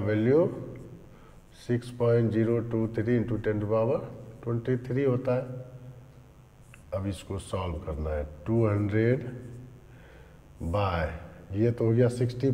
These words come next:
फ़ोर, सिक्सटी फ़ोर into ten to power twenty four into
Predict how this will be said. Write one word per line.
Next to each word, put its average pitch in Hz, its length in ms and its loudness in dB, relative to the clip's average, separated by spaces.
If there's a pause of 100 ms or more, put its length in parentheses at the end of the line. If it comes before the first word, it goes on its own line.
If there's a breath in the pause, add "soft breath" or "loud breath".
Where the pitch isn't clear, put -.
फ़ोर, 165 300 4 (2750 loud breath)
सिक्सटी - 680 2 (140)
फ़ोर 143 560 6
into 113 300 4 (100)
ten 104 180 4
to 104 140 0
power 110 280 6 (160)
twenty 120 380 4 (180)
four 135 320 8 (1000)
into 110 460 2